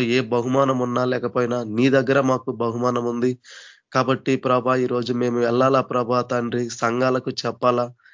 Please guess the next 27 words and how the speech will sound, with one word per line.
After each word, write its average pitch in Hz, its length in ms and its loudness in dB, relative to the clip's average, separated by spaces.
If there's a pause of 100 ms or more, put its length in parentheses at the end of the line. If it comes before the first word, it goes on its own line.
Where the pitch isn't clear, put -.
(220)
విశ్వాసులకు 131 640 2 (100)
చెప్పాలా 123 360 0 (100)
ప్రభా. 120 300 -2 (520)
అది 120 120 -2 (140)
ఒక్కరు 131 300 0
కావచ్చు, 131 340 0 (140)
ఇద్దరు 123 320 -2
కావచ్చు, 127 320 -2 (140)
పది 120 260 0
మంది. 123 260 0 (540)
మేము 123 180 2 (120)
మనుషులను 131 520 2
చూడం 123 340 2
ప్రభా. 123 280 0 (120)
మీరు 120 200 0
ఇచ్చిన 127 180 -2 (180)
తలాంతు 127 420 0 (160)
ఏదైతే 127 400 2
అది 113 120 -4 (100)
ఒక్క - 140 -4 (100)
మనిషి 131 300 0
అయినా, 131 200 2 (640)
ఆ 120 40 8 (120)
ఒక్క 120 160 -6 (100)
మనిషినైనా 139 500 0
నీ 127 80 2 (100)
రాకడ 123 300 -2